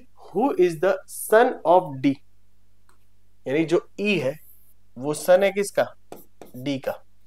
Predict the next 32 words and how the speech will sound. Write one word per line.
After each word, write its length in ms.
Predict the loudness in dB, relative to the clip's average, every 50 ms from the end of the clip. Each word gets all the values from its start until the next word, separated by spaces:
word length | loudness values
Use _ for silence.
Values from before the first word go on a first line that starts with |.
| -20 -20 -20 -20 -20 -14 -10 -6
E 140 | -6 -6 -4 -2
is 140 | -2 -2 -2 -4 2 6 6
son 160 | 6 6 4 2 4
of 220 | 4 4 4 0 -8 -18 -18 -16 -10 -6 -4
D, 100 | -4 -4 -6 -10 -18 -20 -20 -20 -16 0 0
और 120 | 0 4
यहाँ 180 | 4 4 4 4
लिखा 340 | 2 4 2 2 2 0 -4
B 60 | -4
is 300 | -4 -4 -4 -8 -10 0
the 140 | 0 0 0 2 4
father 220 | 4 4 4 4 2
of 120 | 2 0 -2 -8 -10
E, 80 | -10 -10 -10 -14 -20 -20 -20 -20 -20 -20 -20 -12 -12
तो 60 | -10
B 400 | -10 -8 -4 -2 -2 -2 -2 0 -2
अगर 240 | 0 4 4 4 4
father 440 | 4 4 6 6 6 6 4 2
होगा 320 | 2 2 -2 -2 -2 -2 -2 -4 -14 -20 -20 -20 -20 -20 -20 -20 -20 -20 -20 -20 -20 -20 -20 -20 -20 -20 -20 -20 -20 -20 -20 -20 -20 -16 -10 -4
ई 160 | -2 -2 2
का 160 | 6 6 6 6 4 -2 -4
और 200 | -2 -2 -2 -2
D 240 | -2 -2 -2 -2 -4 -6
इसका 240 | -6 2 6 6 6
भी, 140 | 6 6 -2
अ, 300 | -4 0 6 8 8 8
डी 240 | 8 4 0 2
का 120 | 4 4 4
son 240 | 6 6 4 4 2
भी 180 | 0 2 4
है 100 | 4 4 4 0
ई, 160 | -6 -8